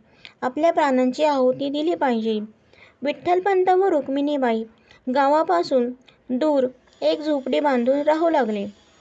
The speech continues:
विठ्ठलपंत व रुक्मिणीबाई मुलांसह त्र्यंबकेश्वरला गेले. वाटेत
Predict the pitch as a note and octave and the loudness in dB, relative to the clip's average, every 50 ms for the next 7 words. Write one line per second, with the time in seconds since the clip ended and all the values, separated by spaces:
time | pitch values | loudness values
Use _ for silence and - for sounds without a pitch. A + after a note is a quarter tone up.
0 | - - _ - - _ _ _ _ - C4 C#4+ D#4 D#4 - F4+ F#4 G4 F#4+ G4+ | -20 -20 _ -20 -20 _ _ _ _ -10 -6 -6 -4 -4 -2 -2 0 0 0 0
1 | G4+ G4 F#4+ F#4+ G4 F#4+ F#4+ G4 F#4+ F4 D4+ - - C#4 C#4+ C#4 C#4+ D4 C#4 C4+ | 0 0 0 0 2 2 2 2 2 0 0 -2 -2 -4 -2 -2 -2 -2 -2 -2
2 | B3 A#3 A3+ A3 A3 - _ _ - - _ - C4 C#4+ D4 D4 D#4 E4 F4 F4 | 0 0 -2 -4 -6 -10 _ _ -20 -20 _ -6 -2 0 0 2 2 2 0 0
3 | F4 D#4 C4+ B3 A#3 A3+ A3+ A3+ - C4 C#4+ C#4 C4+ D4 C#4+ D4 E4 E4 D#4+ E4 | 0 0 0 2 0 0 -2 -2 0 0 0 2 2 2 0 2 0 -4 -2 0
4 | C#4+ B3+ A#3 A#3+ B3+ C4+ C#4 C#4 C#4 B3 A3+ G#3 G3 G#3+ - - - - _ _ | 0 0 2 2 0 0 0 2 2 0 0 0 -6 -10 -14 -20 -20 -20 _ _
5 | _ _ - - - - - C#4+ D4 D#4 D#4 D#4 D#4 - F4+ | _ _ -20 -20 -20 -16 -8 -2 2 2 2 2 2 0 -2